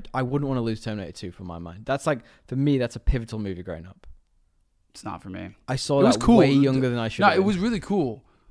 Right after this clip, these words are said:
Speaker 2: But I just, I, ne-, I don't think I've rewatched it more than once or twice.
Speaker 1: Oh my God, really?
Speaker 2: Yeah.
Speaker 1: So
Speaker 2: And that's crazy 'cause it's on, like, Showtime all the
Speaker 1: Yeah,
Speaker 2: time.
Speaker 1: all the time.
Speaker 2: Yeah.
Speaker 1: So growing up, there was,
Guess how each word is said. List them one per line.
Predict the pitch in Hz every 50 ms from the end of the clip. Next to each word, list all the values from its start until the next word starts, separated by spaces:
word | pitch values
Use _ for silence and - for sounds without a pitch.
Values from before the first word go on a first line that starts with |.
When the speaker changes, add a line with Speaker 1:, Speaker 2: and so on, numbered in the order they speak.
| - - -
Speaker 2:
But | - 143 147 -
I | - -
just, | - 160 156 - - - - -
I, | 143
ne-, | 156
I | 175 - 143 165 208
don't | 254 285 277
think | 302 254
I've | 269 233 156
rewatched | 160 165 147 131 131 135 160 - - -
it | 98 -
more | 113 117 113
than | 110 107 98
once | 101 107 -
or | - -
twice. | - - - - - -
Speaker 1:
Oh | 139 147 151
my | 139 127 120
God, | 120 135 135 131 123
really? | 123 131 135 143 -
Speaker 2:
Yeah. | - 135 - - - _ _ _ _ _ _
Speaker 1:
So | - - 156
Speaker 2:
And | 143
that's | 139 127
crazy | 143 - 170 185 180 143 127
'cause | 123 120 123
it's | 139 143 -
on, | 165 165
like, | 143 123 123 -
Showtime | - - - - 135 135 139 131 - 139 131 127 127 123
all | 123 127
the | 123 101 - -
Speaker 1:
Yeah, | 147 -
Speaker 2:
time. | 117 117 117 -
Speaker 1:
all | - 214 233 226
the | 208 190
time. | - - 131 113 95 71 98 -
Speaker 2:
Yeah. | 131 113 110 - - _ _ _ _ _
Speaker 1:
So | - -
growing | 131 127 147 151 156 156
up, | 151 139 - -
there | 135 123
was, | 120 120 117 -